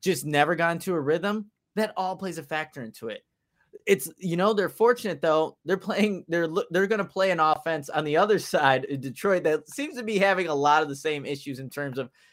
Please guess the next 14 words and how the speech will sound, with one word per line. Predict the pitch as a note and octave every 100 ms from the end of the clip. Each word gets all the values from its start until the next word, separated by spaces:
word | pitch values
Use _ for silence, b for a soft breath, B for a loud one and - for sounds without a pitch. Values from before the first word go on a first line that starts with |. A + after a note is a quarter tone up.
| b _ -
creating | D3+ C3+ B2+ C#3
a | F3
rhythm, | F#3+ B3+ E3+ C#3 B2+
scoring | - A#2+ A#2 D3 C#3+
points, | _ G#3+ A3 F3+ C#3 C3+ C3+
and, | B2+ B2 B2
you | B2 C3
know, | B2
obviously | B2+ C3 C3 C3+
with, | B2+ B2+
with | B2+ C3
Tim | D#3 C#3+
Boyle, | D#3 E3 C#3+
that | C#3